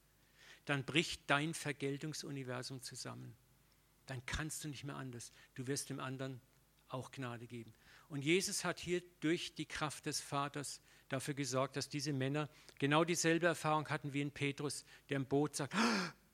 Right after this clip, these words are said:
ich bin unrein, Jesaja, ich bin unrein.“ Für einen Moment haben diese Männer, wurden mit ihrer eigenen Unreinheit konfrontiert.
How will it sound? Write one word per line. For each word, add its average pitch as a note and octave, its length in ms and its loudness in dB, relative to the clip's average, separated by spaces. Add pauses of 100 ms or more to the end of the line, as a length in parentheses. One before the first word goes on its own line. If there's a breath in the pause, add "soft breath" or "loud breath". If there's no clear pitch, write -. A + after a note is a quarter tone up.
ich - 220 -4
bin E3 160 8
unrein, E3 720 6
Jesaja, D3+ 520 4
ich - 200 -6
bin D#3 140 0
unrein.“ D3 560 -2 (320)
Für - 120 -2
einen E3+ 60 2
Moment F3+ 360 8
haben F#3 160 4
diese E3+ 220 0
Männer, F3 380 0 (160)
wurden D#3+ 240 2
mit E3 120 0
ihrer D3+ 260 2
eigenen D#3+ 380 2
Unreinheit D#3+ 920 2
konfrontiert. C3 880 -6